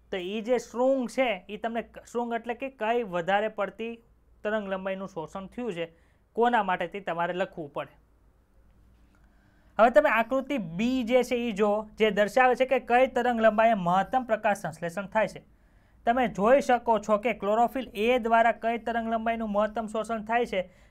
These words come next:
એટલે કે ક્લોરોફિલ એ ઈ વાદળી અને લાલ રંગની જે તરંગ લંબાઈનું વધુ શોષણ કરે છે,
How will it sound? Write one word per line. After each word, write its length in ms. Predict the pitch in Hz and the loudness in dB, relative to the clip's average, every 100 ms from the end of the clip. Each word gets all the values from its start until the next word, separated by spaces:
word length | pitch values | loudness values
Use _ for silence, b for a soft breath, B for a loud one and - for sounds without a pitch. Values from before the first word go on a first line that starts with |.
| b | b
એટલે 240 | 196 226 | -2 -2
કે 120 | 220 | -2
ક્લોરોફિલ 560 | 247 202 208 220 247 214 | -4 -2 -2 -2 -4 -6
એ 220 | 214 214 190 | -4 -4 -6
ઈ 120 | 190 | -8
વાદળી 600 | 151 160 151 170 214 285 | -2 0 2 0 0 0
અને 200 | 262 247 | -2 -2
લાલ 320 | 202 196 220 | 0 2 2
રંગની 380 | 226 214 214 214 | 2 -2 -4 -6
જે 100 | 202 | -6
તરંગ 320 | 202 196 196 | -4 -4 -4
લંબાઈનું 480 | 180 175 185 202 185 | -6 -4 -4 -4 -6
વધુ 260 | 151 151 202 | -8 -6 -8
શોષણ 400 | - 147 175 180 | -8 -8 -8 -4
કરે 240 | 220 170 | -2 -2
છે, 100 | - | -6